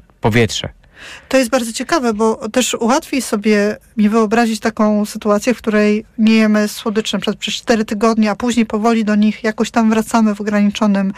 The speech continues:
Speaker 2: zakresie, niż taką decyzję bardzo sztywną, że od jutra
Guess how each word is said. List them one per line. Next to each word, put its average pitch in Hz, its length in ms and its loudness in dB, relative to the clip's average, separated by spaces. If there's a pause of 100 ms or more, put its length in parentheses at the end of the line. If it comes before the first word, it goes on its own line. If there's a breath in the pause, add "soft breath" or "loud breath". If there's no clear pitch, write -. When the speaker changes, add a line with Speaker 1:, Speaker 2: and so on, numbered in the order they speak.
(380 loud breath)
Speaker 2:
zakresie, 233 420 0
niż 285 240 0
taką 240 400 -2
decyzję 220 840 -2
bardzo 208 300 -2
sztywną, 226 580 0 (340 loud breath)
że 226 520 0
od - 640 -4 (640)
jutra 226 680 0